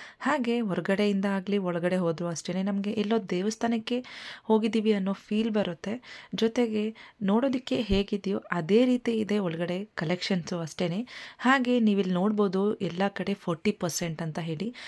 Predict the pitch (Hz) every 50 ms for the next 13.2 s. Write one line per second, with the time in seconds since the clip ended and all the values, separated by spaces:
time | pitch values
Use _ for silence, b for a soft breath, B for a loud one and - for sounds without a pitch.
0 | B B B - 277 320 285 226 254 240 214 170 160 151 - 185 214 233 247 254
1 | 254 - 269 262 262 262 254 247 254 254 - - 247 240 226 220 - 214 202 202
2 | 185 180 180 - - 180 165 - _ 240 247 240 240 220 - - 220 196 170 175
3 | - - - 180 170 - 180 170 165 170 165 - - 160 - 165 - 165 160 208
4 | 269 B B B B B B B B B 226 214 208 247 247 269 285 285 269 -
5 | - 262 254 240 226 247 240 - 226 226 220 214 180 180 170 180 196 214 220 208
6 | 214 190 196 185 - - 185 180 170 175 160 160 160 165 185 196 196 190 180 185
7 | 180 - - 170 165 170 185 180 185 190 185 - - 185 165 180 180 175 165 160
8 | 180 208 - - _ _ _ B B B B B B B - 220 233 247 285 294
9 | 294 294 269 - 269 262 254 254 240 247 226 214 202 214 226 226 247 247 233 226
10 | 226 214 214 196 196 190 180 175 196 185 180 175 - - 175 160 - 175 - 175
11 | 156 - 175 170 - 170 165 175 - 185 175 175 165 175 170 165 - - 180 202
12 | 202 196 196 196 202 208 208 190 185 - - 165 151 156 147 156 147 - 147 -
13 | - 240 - _